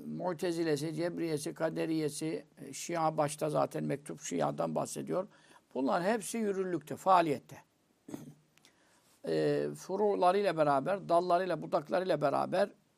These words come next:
o yetmiş ikide bilmem kaça çıkıyor. <clears throat> Bunlar, e, deist değil, bunlar ateist değil. Bunlar Müslümanım diyen,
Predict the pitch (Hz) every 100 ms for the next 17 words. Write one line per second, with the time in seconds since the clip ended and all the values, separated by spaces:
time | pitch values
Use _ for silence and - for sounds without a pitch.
0 | - 170 170 - 147 160 170 196 - _
1 | _ _ _ - - 156 180 190 165 151
2 | 170 - 151 165 226 226 _ _ _ _
3 | _ _ - - - - - _ 208 196
4 | 196 185 277 302 _ _ _ - _ -
5 | 151 151 165 202 - 208 208 175 - _
6 | _ - 175 190 196 156 180 190 160 -
7 | 180 196 135 - _ _ _ _ _ _
8 | _ _ - 175 208 185 247 208 - -
9 | 202 226 151 147 185